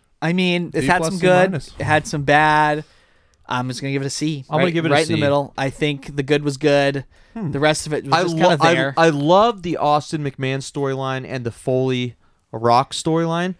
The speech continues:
Speaker 3: And the D X Corporation storyline was actually pretty good. But just everything else,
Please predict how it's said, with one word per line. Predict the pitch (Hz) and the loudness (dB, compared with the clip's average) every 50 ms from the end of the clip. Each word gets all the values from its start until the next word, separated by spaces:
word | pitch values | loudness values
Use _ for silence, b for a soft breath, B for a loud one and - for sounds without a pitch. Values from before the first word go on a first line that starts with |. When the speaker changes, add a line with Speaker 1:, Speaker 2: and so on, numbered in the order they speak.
| b b b b b b b - | b b b b b b b -4
Speaker 3:
And | 156 165 175 - _ | -4 -4 -4 -8 _
the | 160 151 160 | 0 2 2
D | 143 127 - 151 180 220 214 | 2 0 -2 0 2 2 2
X | 185 196 - - - | 2 0 -2 -6 -10
Corporation | - - - 190 185 - 156 143 127 117 127 131 156 170 - - 151 | -2 2 4 4 4 4 2 0 0 2 2 0 0 -2 -4 -6 -6
storyline | 135 - - - 131 123 120 113 117 120 120 | -6 -6 -4 -4 -2 -2 -2 -2 -4 -4 -4
was | 120 120 123 127 - _ | -6 -6 -6 -8 -6 _
actually | - 139 147 - - - 151 139 | 0 0 0 -2 -4 -6 -6 -6
pretty | - - - - 175 185 190 180 143 | -6 -10 -6 -2 0 0 0 0 -2
good. | - - 127 131 151 185 214 233 220 _ _ _ _ _ _ _ _ _ _ _ _ _ _ - _ _ _ _ - - _ _ _ _ _ 139 - | -2 0 2 2 2 2 0 -2 -6 _ _ _ _ _ _ _ _ _ _ _ _ _ _ -20 _ _ _ _ -20 -20 _ _ _ _ _ -2 2
But | 156 147 139 - _ _ _ _ _ _ _ _ _ _ _ _ _ _ _ 170 | 2 2 2 0 _ _ _ _ _ _ _ _ _ _ _ _ _ _ _ -4
just | 160 190 185 - - - - - - - | -2 -2 -2 -2 -8 -14 -18 -20 -4 2
everything | 156 170 190 202 240 240 196 - - 214 214 214 208 190 - - | 2 2 2 2 -2 -4 -6 -4 -2 0 0 0 -2 -4 -4 0
else, | - 160 175 143 104 - - - - - - | 2 2 2 2 0 -4 -10 -12 -12 -12 -14